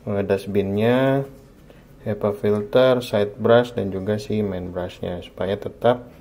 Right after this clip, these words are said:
awet. Terus ada tip juga katanya kalau misalkan, eh, dibersihkan sebisa mungkin seminggu sekali itu paling minimal. Tapi kalau kalian pengen bersihinnya sehari sekali atau dua hari sekali itu jauh lebih bagus,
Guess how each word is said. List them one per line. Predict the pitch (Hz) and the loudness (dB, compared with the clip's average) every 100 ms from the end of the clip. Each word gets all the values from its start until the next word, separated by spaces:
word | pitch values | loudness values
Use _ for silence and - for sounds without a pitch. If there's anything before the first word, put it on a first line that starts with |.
| - - - | -20 -12 -4
awet. | 101 92 95 95 90 - - - - | -4 -2 -2 -2 -4 -12 -20 -14 -2
Terus | - 156 147 | 0 2 2
ada | 135 131 131 | 6 6 6
tip | 147 143 | 0 0
juga | 127 117 151 | -4 4 6
katanya | 156 135 120 - 147 147 | 6 2 0 0 -2 4
kalau | 127 117 | 4 4
misalkan, | 117 117 - 156 156 - - - | 0 -2 6 6 6 -2 -14 -14
eh, | - 120 120 - - - | -4 0 0 -2 -8 -6
dibersihkan | 135 139 147 - 180 180 - - - - - - - | -2 0 0 4 4 2 -8 -14 -18 -16 -16 -8 -2
sebisa | 139 139 143 139 | -2 0 2 2
mungkin | 139 131 147 170 165 156 - - | 0 -8 -4 -4 -4 -8 -10 -8
seminggu | 139 131 123 123 | -6 -6 -6 -8
sekali | - 123 135 131 | -2 2 2 2
itu | 135 | -2
paling | 127 117 120 117 | 0 -2 -2 -6
minimal. | 120 143 160 135 - - | -4 0 6 6 6 -2
Tapi | - 107 | -8 -4
kalau | 127 123 | 0 2
kalian | 120 120 | 4 2
pengen | 123 117 113 | 0 -4 -6
bersihinnya | - 117 113 117 113 - - - - - - | -6 -6 -4 -4 -6 -8 -16 -18 -18 -18 -6
sehari | - 117 113 | 2 6 6
sekali | - 117 113 131 | 4 2 4 4
atau | - | 4
dua | 110 110 | 2 2
hari | 110 | 0
sekali | - 113 120 | 0 -2 0
itu | |
jauh | - 107 101 | 0 2 0
lebih | 95 95 | -2 -4
bagus, | 113 113 113 | -2 -2 -4